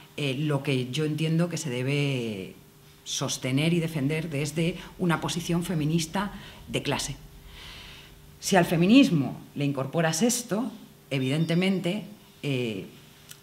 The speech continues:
ya estás sumando cosas que no hacen más que reforzarse la una a la otra, porque, eh, luchamos contra el patriarcado, que al fin y al cabo lo que es, es la base perfecta,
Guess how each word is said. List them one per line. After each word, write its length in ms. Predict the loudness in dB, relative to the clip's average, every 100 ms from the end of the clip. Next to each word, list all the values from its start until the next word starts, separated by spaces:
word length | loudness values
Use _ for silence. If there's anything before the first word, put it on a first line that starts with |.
| -16 -4
ya 100 | 0
estás 240 | 0 0 0
sumando 500 | 4 6 6 4 0
cosas 380 | 0 0 -2
que 120 | 0 0
no 80 | 0
hacen 180 | 0
más 200 | 2 2
que 120 | 2 -4
reforzarse 580 | -4 -6 -6 -6 -4 -2
la 100 | -2
una 200 | -2 0
a 20 |
la 120 | 0
otra, 280 | -2 -4 -10
porque, 380 | -10 -8 -8 -8
eh, 340 | -6 -6 -6 -10 -20 -20 -20 -20 -20 -6
luchamos 680 | -2 0 2 2 4 0 -6 -14 -20 -20 -6
contra 280 | -2 0 2
el 80 | 2
patriarcado, 680 | 2 2 -2 2 2 2 2
que 80 |
al 100 | 0
fin 180 | 0 0
y 80 | 2
al 100 | 2
cabo 260 | 2 2 2
lo 200 | 0 0
que 260 | 0 2
es, 180 | 0 -2 -2
es 160 | 0
la 120 | 2
base 260 | 2 0 0
perfecta, 600 | -2 -4 -4 -4 -2 -4